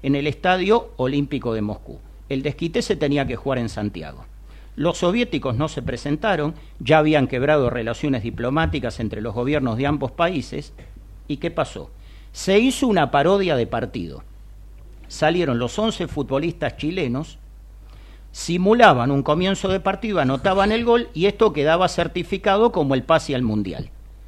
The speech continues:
¿Quién participó de ese partido? Carlos Caselli,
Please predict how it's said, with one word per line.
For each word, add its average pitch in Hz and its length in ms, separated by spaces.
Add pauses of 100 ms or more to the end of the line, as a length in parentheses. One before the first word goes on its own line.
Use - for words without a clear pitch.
(140)
¿Quién 247 220
participó 175 640
de 175 120
ese 165 140
partido? 185 540 (300)
Carlos 131 340
Caselli, - 500